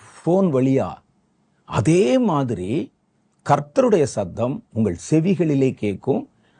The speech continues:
மனுஷன் பேசுற மாதிரியே இருக்கும் அந்த சத்தம், ஆள் பேசுற மாதிரி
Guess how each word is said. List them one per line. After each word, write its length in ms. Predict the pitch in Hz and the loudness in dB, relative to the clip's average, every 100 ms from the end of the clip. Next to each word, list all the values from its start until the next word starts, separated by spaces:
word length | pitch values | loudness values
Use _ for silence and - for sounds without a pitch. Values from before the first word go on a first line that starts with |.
| _ | _
மனுஷன் 580 | 90 101 170 202 202 185 | 0 2 2 2 2 0
பேசுற 320 | 151 147 131 113 | -2 -6 -4 -4
மாதிரியே 640 | 117 117 117 123 127 135 | -4 -4 -4 0 2 2
இருக்கும் 280 | 127 101 92 | 0 -2 -8
அந்த 120 | 87 | -10
சத்தம், 360 | - 80 - - _ _ _ _ - - | -10 -12 -12 -18 _ _ _ _ -20 -6
ஆள் 340 | - 123 151 | 2 2 2
பேசுற 400 | - 113 104 92 | 0 -6 -6 -10
மாதிரி 380 | 90 98 95 76 | -8 -8 -10 -12